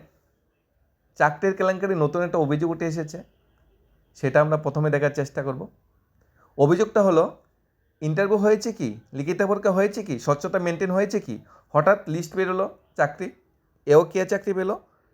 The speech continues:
পিয়ের পুত্র চাকরি পেলো, সবার মধ্যে চ-, মানে বলা চলছে, কবে ইন্টারভিউ হলো, ইন্টারভিউ কি দিয়েছে, চাকরি লিস্টে নাম এসে গেল, আঠাশ হাজার টাকা বেতন, প্রতি বছর বছর বেতন বাড়বে,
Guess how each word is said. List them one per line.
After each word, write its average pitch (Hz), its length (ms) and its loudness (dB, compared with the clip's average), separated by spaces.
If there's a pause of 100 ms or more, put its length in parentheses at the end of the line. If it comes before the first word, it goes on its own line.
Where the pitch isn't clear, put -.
(200)
পিয়ের 196 220 2
পুত্র 180 340 -4
চাকরি 185 280 -4
পেলো, 165 240 -6 (500)
সবার 151 320 4
মধ্যে 165 260 -6
চ-, 156 120 -12 (340)
মানে 135 200 0
বলা 139 280 4
চলছে, 151 380 -4 (100)
কবে 135 200 -2
ইন্টারভিউ 180 340 -6
হলো, 113 280 -4 (640)
ইন্টারভিউ 139 320 -4
কি 170 100 -4
দিয়েছে, 160 440 -2 (560)
চাকরি 131 260 0
লিস্টে 160 260 -2
নাম 196 180 0
এসে 196 200 -2
গেল, 110 240 0
আঠাশ 131 280 -2
হাজার 190 200 -2
টাকা 202 160 -4
বেতন, 196 460 -4
প্রতি 143 200 -6
বছর 165 260 -4
বছর 190 220 -2
বেতন 190 300 -2
বাড়বে, 123 260 0